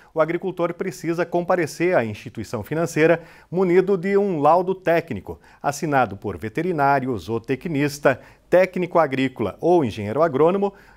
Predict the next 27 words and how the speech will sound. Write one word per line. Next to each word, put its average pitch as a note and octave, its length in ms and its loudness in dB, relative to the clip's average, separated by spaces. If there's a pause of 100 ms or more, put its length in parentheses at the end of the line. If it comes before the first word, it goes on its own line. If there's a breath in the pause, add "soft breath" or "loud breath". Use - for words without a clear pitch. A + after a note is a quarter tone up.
demonstrando E3+ 800 0 (140 loud breath)
a G#3 100 -2
sua D#3+ 320 0
condição G3 920 -2
de C#3+ 240 -4
vulnerabilidade D3+ 1300 0 (180 loud breath)
em A2 140 -6
relação B2 500 -2
ao A#2 100 4
pagamento. B2 640 -2 (320 soft breath)
Lembrando C3 540 0
que - 100 -6
o A#2 60 -2
prazo G#2+ 440 0
vai G2 200 -6
até F2+ 360 -10 (140)
trinta A#3+ 380 0
e F#3+ 80 2
um F#3 140 0
de G#3 80 -4
maio, C3 340 2
que B2+ 140 -10
você A2 200 -10
pode A2 300 -4
fazer A2 480 -4
esta C3+ 380 -2
solicitação, C#3 880 0